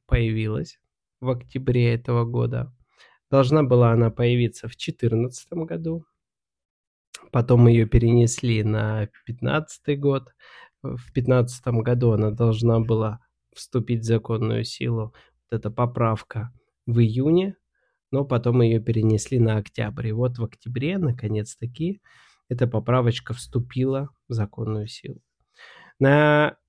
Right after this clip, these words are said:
тот период, я напомню, да, э, если кто забыл, это как раз период, когда, а,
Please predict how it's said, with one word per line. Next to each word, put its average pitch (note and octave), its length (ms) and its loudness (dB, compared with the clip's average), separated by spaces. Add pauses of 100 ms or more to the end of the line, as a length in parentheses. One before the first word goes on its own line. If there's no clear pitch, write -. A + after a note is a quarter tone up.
(160)
тот G3+ 340 4
период, C#3+ 640 6 (360)
я B2+ 260 2
напомню, A#2+ 680 2
да, C#3 540 0
э, A#2+ 80 0
если B2 280 0
кто - 200 -4
забыл, A#2 500 2 (600)
это A#2+ 180 -4
как B2 200 -2
раз B2 220 4
период, B2 520 4
когда, A#2 560 4 (300)
а, A2 460 0